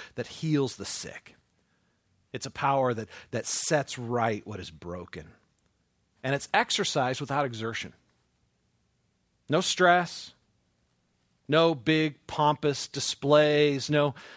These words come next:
no working himself into, I mean, he's just walking along, right? And his shadow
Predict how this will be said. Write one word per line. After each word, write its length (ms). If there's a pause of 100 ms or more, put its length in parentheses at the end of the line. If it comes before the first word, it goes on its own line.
no 400 (180)
working 460
himself 440
into, 160
I 60
mean, 140
he's 160
just 240
walking 460
along, 500
right? 320 (600)
And 120
his 160
shadow 720